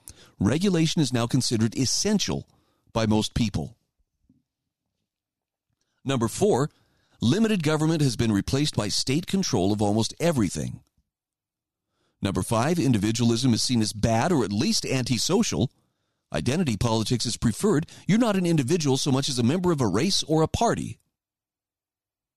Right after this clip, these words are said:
Number six, rationality is white and therefore racist. Science, logic, and fact are replaced by superstition.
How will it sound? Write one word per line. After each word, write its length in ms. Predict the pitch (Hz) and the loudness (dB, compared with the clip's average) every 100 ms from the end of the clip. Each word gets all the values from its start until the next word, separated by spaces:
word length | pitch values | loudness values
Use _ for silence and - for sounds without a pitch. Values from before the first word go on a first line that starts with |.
| _ _ - _ - - | _ _ -20 _ -10 -2
Number 200 | 147 151 | 0 0
six, 400 | - 214 - - - - | 0 -2 -2 -8 -12 -2
rationality 840 | 110 190 208 175 175 170 160 123 | 0 0 0 0 0 2 0 0
is 160 | 131 - - | -2 -4 -4
white 440 | 165 147 - - - - | -2 -2 -6 -10 -14 -6
and 100 | 95 | -2
therefore 360 | 107 113 117 95 | 0 0 2 2
racist. 580 | 98 170 - 73 - - _ _ - - | 2 0 -2 -6 -8 -12 _ _ -18 -6
Science, 500 | - 139 165 170 - | -2 0 0 0 0
logic, 380 | 101 127 139 123 | 0 0 0 0
and 140 | 98 | -2
fact 380 | - 135 165 - | -2 -4 -4 -2
are 40 | |
replaced 420 | 95 92 131 151 | 0 0 0 0
by 160 | 135 143 | -2 -2
superstition. 800 | - 117 127 113 214 - 80 | 0 0 0 0 0 0 -4